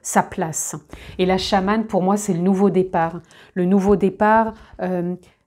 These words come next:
ça représente le magicien. Vous avez le magicien, vous avez la chamane. Pour finir, franchement, vous avez de quoi, euh, revenir, euh, à la présence,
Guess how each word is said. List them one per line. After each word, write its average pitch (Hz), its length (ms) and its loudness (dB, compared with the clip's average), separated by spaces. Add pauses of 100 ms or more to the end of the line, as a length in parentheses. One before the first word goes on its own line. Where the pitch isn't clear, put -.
(200)
ça - 220 2
représente 202 580 2 (1200)
le 185 80 -4
magicien. 180 540 -2 (800)
Vous 160 100 -2
avez 190 160 6
le 190 100 4
magicien, 214 480 0
vous 214 140 -2
avez 175 160 -2
la 175 120 -2
chamane. 196 500 -2 (180)
Pour - 160 -8
finir, 208 400 -2 (220)
franchement, 208 580 -2 (260)
vous 180 160 -2
avez 185 300 2
de 160 240 0
quoi, 214 440 -2 (220)
euh, 180 400 -6 (520)
revenir, 202 760 2
euh, 170 280 -2 (1200)
à 185 80 -2
la 185 100 4
présence, 185 640 -4